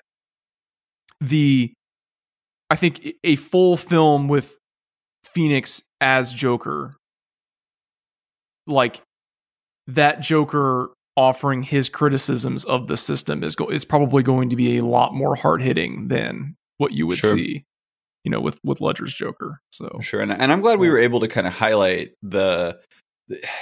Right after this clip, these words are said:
Speaker 2: <sighs> because I th-, 'cause, like, this movie did seem like the realest, like, grittiest depiction of, of the world, right?
Speaker 1: Yeah.
Speaker 2: When it came out, like, it, it was, it was hard, hard to imagine that you could have, like, you know,
Speaker 1: Mm-hmm.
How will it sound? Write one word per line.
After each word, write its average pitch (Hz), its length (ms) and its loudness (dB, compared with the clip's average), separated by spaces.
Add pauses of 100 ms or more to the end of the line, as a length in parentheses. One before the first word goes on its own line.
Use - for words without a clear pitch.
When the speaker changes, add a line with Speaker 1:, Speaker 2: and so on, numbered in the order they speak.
(100)
Speaker 2:
<sighs> - 280 -16
because 202 200 0
I 220 80 4
th-, - 180 -10
'cause, 214 180 0
like, 175 200 2
this 285 200 0
movie 196 300 0
did 147 300 0
seem 160 320 -2
like 113 340 0
the 117 100 2
realest, 139 840 2 (320)
like, 101 280 2
grittiest 127 480 2
depiction 113 480 -2
of, 95 120 -8 (160)
of 104 160 -2
the 104 80 0
world, 87 420 -6 (380)
right? 107 140 4
Speaker 1:
Yeah. 101 60 0
Speaker 2:
When 110 120 0
it - 80 -12
came 101 180 -6
out, 98 200 0
like, 110 100 -2
it, 139 120 2
it 143 100 4
was, 147 180 0 (240)
it 147 80 2
was 151 120 4
hard, 165 260 2
hard 143 260 2
to 143 120 0
imagine 113 480 0
that 104 180 -6
you 104 80 -6
could 107 160 -2
have, 98 200 -4
like, 82 480 -2
you 107 140 -4
know, 71 300 -4
Speaker 1:
Mm-hmm. 120 100 -6